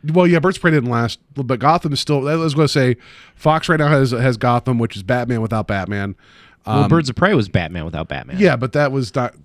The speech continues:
Speaker 1: was that Fox as well? Or was that, um, I wanna
Speaker 2: Uh,
Speaker 1: say that was C W, well before
Speaker 2: I
Speaker 1: Arrow.
Speaker 2: think that, that
Speaker 1: It was
Speaker 2: was
Speaker 1: right before Arrow.
Speaker 2: Yeah, that was C W. But,
Speaker 1: Um,
Speaker 2: and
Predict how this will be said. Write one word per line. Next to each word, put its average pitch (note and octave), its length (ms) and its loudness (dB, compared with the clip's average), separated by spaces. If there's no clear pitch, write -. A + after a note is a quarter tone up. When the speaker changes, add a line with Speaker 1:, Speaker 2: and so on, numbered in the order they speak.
Speaker 1:
was C3 100 -8
that D3+ 120 -8
Fox - 440 -6
as C#3+ 100 -6
well? E3+ 200 -2
Or C3+ 200 -2
was B2+ 120 0
that, B2+ 160 0
um, - 80 -2
I G#2+ 360 0
wanna D3 140 2
Speaker 2:
Uh, G3+ 40 2
Speaker 1:
say D#3+ 120 0
that B2 120 -2
was A2 120 -6
C B2 140 -8
W, A2+ 360 -2
well G#2 220 -6
before A2 320 -6
Speaker 2:
I - 60 -16
Speaker 1:
Arrow. A2+ 140 0
Speaker 2:
think C#3 180 0
that, C3+ 260 0
that C#3 80 0
Speaker 1:
It C#3+ 60 0
was C3 180 2
Speaker 2:
was - 0 -
Speaker 1:
right D#3+ 120 2
before C#3+ 260 0
Arrow. G2+ 340 0
Speaker 2:
Yeah, G#2+ 140 0
that A2 140 0
was A#2 180 0
C - 160 -4
W. F2+ 480 -6
But, G#2 140 2
Speaker 1:
Um, G2 220 -8
Speaker 2:
and G2+ 420 -6